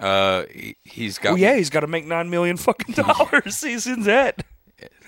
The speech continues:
Speaker 1: In the small space, man, I don't see that happening. But he's there, and he's got a, a second show over in Lafayette, Louisiana, I think. But, um,
Speaker 2: Lafayette.
Speaker 1: uh, this year is,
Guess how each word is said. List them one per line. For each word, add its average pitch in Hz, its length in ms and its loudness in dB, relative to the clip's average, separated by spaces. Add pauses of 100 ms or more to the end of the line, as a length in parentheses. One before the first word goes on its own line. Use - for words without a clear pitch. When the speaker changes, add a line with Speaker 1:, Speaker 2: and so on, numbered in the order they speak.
(120)
Speaker 1:
In 107 160 -2
the 98 80 0
small 131 280 0
space, 151 540 -4
man, 98 300 -14
I 127 100 -8
don't 127 120 -6
see - 160 -8
that 107 180 -2
happening. 90 440 -8
But 82 200 -4
he's 110 280 -6
there, 110 460 4
and 95 160 -8
he's 95 180 -6 (360)
got 98 320 -2 (120)
a, - 100 -16 (560)
a 90 40 -8
second 113 460 -2 (760)
show 87 720 0
over 90 280 -4
in 85 340 -10
Lafayette, 98 640 -2
Louisiana, 104 580 -6
I 139 40 -10
think. 151 420 -10
But, 92 300 -8
um, 90 260 -14 (440)
Speaker 2:
Lafayette. 151 1040 -4 (800)
Speaker 1:
uh, 117 200 -2
this 120 240 -6
year 120 200 4
is, 101 580 0